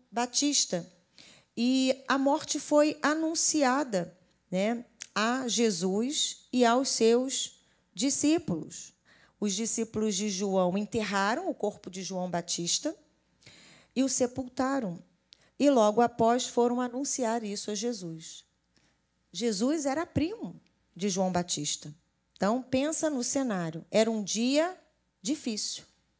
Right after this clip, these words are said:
Era um dia de luto. Era um dia de angústia.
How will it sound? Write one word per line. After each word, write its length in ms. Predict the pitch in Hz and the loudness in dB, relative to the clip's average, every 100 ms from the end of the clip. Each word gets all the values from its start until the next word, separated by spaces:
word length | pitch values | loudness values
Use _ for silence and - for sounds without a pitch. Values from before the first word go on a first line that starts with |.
| _ _ | _ _
Era 180 | - 208 | 0 0
um 120 | 208 | 0
dia 520 | 190 196 214 269 339 - _ _ _ _ - | -4 -2 2 2 0 -8 _ _ _ _ -8
de 200 | 170 311 | -2 2
luto. 480 | 339 339 - - - _ _ _ _ _ _ _ _ | 2 0 -4 -14 -18 _ _ _ _ _ _ _ _
Era 240 | 185 190 226 | -2 0 0
um 140 | 240 | -2
dia 600 | 185 190 196 208 262 330 - _ _ _ _ _ _ _ _ _ | -2 -2 0 2 2 -2 -12 _ _ _ _ _ _ _ _ _
de 140 | 180 247 | 0 2
angústia. 600 | 269 190 277 302 - | 4 0 0 -2 -4